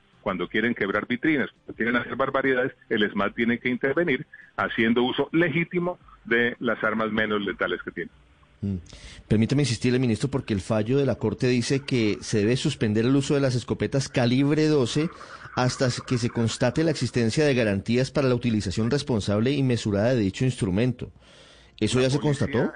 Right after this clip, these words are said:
Speaker 1: la poli-, la policía lo ha, la policía lo hizo desde un principio y las garantías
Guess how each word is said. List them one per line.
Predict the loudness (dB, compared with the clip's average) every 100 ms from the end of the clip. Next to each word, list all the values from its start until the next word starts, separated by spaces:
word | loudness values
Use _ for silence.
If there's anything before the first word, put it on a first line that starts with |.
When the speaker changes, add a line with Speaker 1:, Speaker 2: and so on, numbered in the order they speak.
| -10
Speaker 1:
la | -14 -12
poli-, | -10 -6
la | -2 -2
policía | -2 -2 -4 -2 0
lo | 0 0
ha, | 0 -2 -4
la | -6 -6
policía | -6 -8 -6 -2 -2
lo | -2 -2
hizo | -2 -2 -2
desde | -2 -4
un | -8
principio | -6 -4 0 0 -2 -6 -12 _ _ _ _ _
y | 2 4
las | 4 0 0
garantías | -2 0 -2 -4 -2 0 2 0